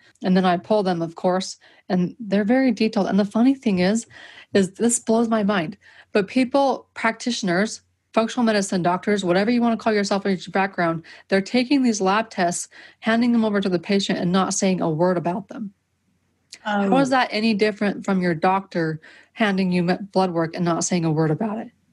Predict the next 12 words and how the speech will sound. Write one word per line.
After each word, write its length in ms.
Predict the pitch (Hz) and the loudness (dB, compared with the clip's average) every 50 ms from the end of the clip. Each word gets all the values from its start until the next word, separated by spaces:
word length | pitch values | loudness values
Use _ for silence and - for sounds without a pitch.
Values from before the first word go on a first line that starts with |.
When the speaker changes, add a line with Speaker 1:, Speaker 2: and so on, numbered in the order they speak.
| _ _ _ _ _ _ - | _ _ _ _ _ _ -10
Speaker 1:
If 300 | 294 339 349 - 370 339 | -4 0 2 2 2 4
you're 120 | 262 247 | 2 0
Speaker 2:
Yeah. 60 | 247 | 0
Speaker 1:
taking 500 | 240 - - 240 240 233 285 294 302 302 | 0 0 0 0 0 2 2 2 2 4
these 260 | 294 285 277 262 240 - | 4 4 2 2 2 0
lab 340 | 202 185 185 190 202 196 | 2 2 2 0 -2 -4
tests, 440 | - - 240 240 254 240 - - - _ _ _ _ _ _ _ _ | -4 -2 0 0 0 -2 -6 -10 -12 _ _ _ _ _ _ _ _
ladies 340 | - 202 202 202 208 196 202 | -2 0 2 2 2 0 0
and 120 | 202 196 | 0 0
gentlemen, 480 | 175 196 190 196 196 196 202 214 220 226 - _ _ _ _ _ 202 | 0 0 0 0 0 0 0 0 -2 -4 -6 _ _ _ _ _ -2
be 240 | 156 190 214 240 262 | 2 4 4 4 4
sure 680 | - - - - 302 330 302 226 196 - 180 185 - | 2 -2 -2 0 2 4 4 4 2 2 0 -2 -6